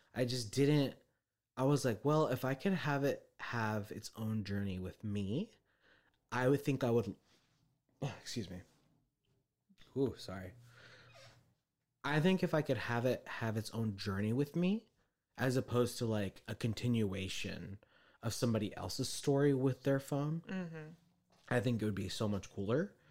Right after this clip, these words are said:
Speaker 2: Yeah.
Speaker 1: Because this phone, its very first purpose, and it's not gonna be for a while, obviously,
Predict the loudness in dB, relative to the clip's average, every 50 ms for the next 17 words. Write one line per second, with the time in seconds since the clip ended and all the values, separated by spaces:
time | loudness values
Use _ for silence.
0 | -16 -12 -10 -10 -10 -10 -10 -2 0 2 2 4 4 6 6 6 4 4 0 -6
1 | -10 -6 0 2 4 4 2 0 0 2 6 6 8 8 8 6 6 4 2 0
2 | -2 -2 -2 0 2 4 4 6 6 4 4 4 4 4 4 4 0 -2 0 2
3 | 2 2 2 2 2 2 0 -2 -4 -6 -8 -4 0 2 2 4 4 2 2 2
4 | 4 4 4 4 4 4 4 4 4 2 2 0 -2 -2 -4 -4 -4 -6 -6 -4
5 | -2 0 0 0